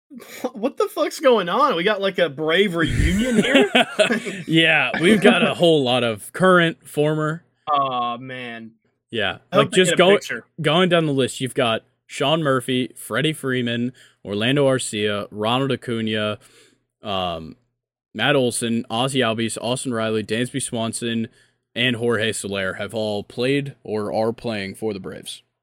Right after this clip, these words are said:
Speaker 1: And won a championship with the Braves. They have to get a picture at this game
Speaker 2: Yeah,
Speaker 1: together.
Speaker 2: it's gonna
Speaker 1: They
Speaker 2: be
Speaker 1: have to.
Speaker 2: phenomenal. Uh,
Speaker 1: Yeah.
Speaker 2: but let's get into the pitching. Starting pitchers, you've got Zach Gallen, who I presume is gonna be the starter, and then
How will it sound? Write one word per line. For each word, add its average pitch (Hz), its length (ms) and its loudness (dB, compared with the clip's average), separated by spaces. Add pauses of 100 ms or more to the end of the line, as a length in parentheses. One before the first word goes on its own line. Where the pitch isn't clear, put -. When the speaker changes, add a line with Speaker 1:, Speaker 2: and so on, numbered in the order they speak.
(380)
Speaker 1:
And 165 260 0
won 165 160 -2
a 160 80 -2
championship 143 640 -6
with 123 100 -18
the 131 80 -14
Braves. 120 440 -10
They 180 200 2
have 175 340 -2
to 180 100 -8
get 151 140 -2
a 139 40 -10
picture 135 340 -8
at 120 120 -10
this 123 160 -14
game 110 320 -14 (120)
Speaker 2:
Yeah, 123 180 -2
Speaker 1:
together. 104 440 -10
Speaker 2:
it's - 320 -16 (120)
gonna 104 140 -8
Speaker 1:
They 143 180 -4
Speaker 2:
be 135 60 -16
Speaker 1:
have - 420 -4
to. - 60 -20
Speaker 2:
phenomenal. 80 560 -14 (640)
Uh, 120 40 -4
Speaker 1:
Yeah. 104 360 2 (240)
Speaker 2:
but 135 240 2 (100)
let's 127 180 -8
get 139 120 -6
into 123 100 -4
the 110 100 -8
pitching. 110 540 -10 (200)
Starting 131 400 0
pitchers, 120 400 -8
you've 113 140 -10
got 110 300 -2
Zach 113 340 -4
Gallen, 117 480 -2
who 104 560 -8
I 92 120 -12 (200)
presume 127 400 -2
is 113 100 -6
gonna 110 160 -4
be 107 120 -6
the 98 80 -12
starter, 110 500 -2 (300)
and 101 100 -6
then 107 340 -4